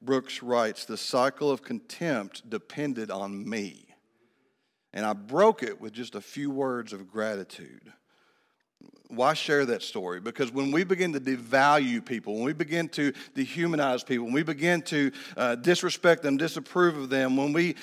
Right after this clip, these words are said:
do these things without even having the courtesy of, mm, perhaps getting to know them better, or getting to know them as a person, or to figure out why they think, think what they think, or why they say what they say, when we just stand from a distance and put them under this umbrella of contempt,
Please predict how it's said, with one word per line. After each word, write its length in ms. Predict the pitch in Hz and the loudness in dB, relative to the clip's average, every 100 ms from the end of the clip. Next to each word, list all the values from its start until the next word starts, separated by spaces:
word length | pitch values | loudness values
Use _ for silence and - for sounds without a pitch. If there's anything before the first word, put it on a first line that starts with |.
| - | -8
do 180 | 131 185 | 4 4
these 220 | 202 185 | 6 2
things 240 | - 185 165 | 2 0 0
without 240 | 170 185 | 2 4
even 220 | 202 196 | 6 4
having 260 | 196 202 196 | 4 4 4
the 80 | 175 | -4
courtesy 640 | - 202 208 180 170 151 | 2 6 6 4 2 4
of, 200 | 139 123 - - - | 4 2 -6 -14 -8
mm, 200 | 170 139 | -6 -4
perhaps 460 | 151 175 185 - - | 0 4 4 4 -4
getting 260 | 151 185 180 | 4 4 4
to 60 | 180 | 0
know 320 | 180 185 202 | 6 6 8
them 220 | 185 147 | 4 4
better, 260 | 135 123 120 | 4 4 2
or 80 | |
getting 200 | 135 180 | 2 0
to 60 | 175 | 2
know 140 | 180 | 4
them 160 | 180 180 156 | 4 2 4
as 260 | 180 180 | 4 4
a 80 | 175 | 0
person, 460 | - 185 175 - 135 | 2 2 2 0 2
or 200 | 147 156 - | 4 2 -2
to 80 | - | -8
figure 340 | 156 214 190 196 | 2 4 8 8
out 220 | 190 - - | 8 6 -2
why 300 | 147 170 196 | 6 10 10
they 160 | 175 151 | 8 4
think, 400 | - 165 147 - | 2 0 0 0
think 180 | 160 | -2
what 160 | 143 151 | 0 0
they 120 | 135 | 0
think, 280 | 135 143 131 | 2 0 2
or 80 | 151 | 2
why 280 | 156 185 196 | 6 8 8
they 100 | 156 | 4
say 200 | - 147 | 4 2
what 180 | 139 | 2
they 100 | 127 | 0
say, 240 | 120 139 123 | 0 4 4
when 240 | 131 175 | 4 2
we 100 | 180 | 2
just 380 | 156 135 214 - | 2 6 6 6
stand 320 | - 220 220 | 4 6 6
from 160 | 202 196 | 4 0
a 60 | |
distance 580 | 156 180 190 - 135 120 - - - | 4 4 4 2 -4 -4 -10 -12 0
and 240 | 151 156 | 2 4
put 160 | 214 214 | 8 8
them 140 | 196 | 8
under 260 | 196 220 220 | 8 6 4
this 180 | 208 | 4
umbrella 460 | 220 208 185 202 196 | 4 4 6 8 8
of 140 | 180 | 6
contempt, 600 | - 139 - 202 160 - | 2 -2 2 6 6 4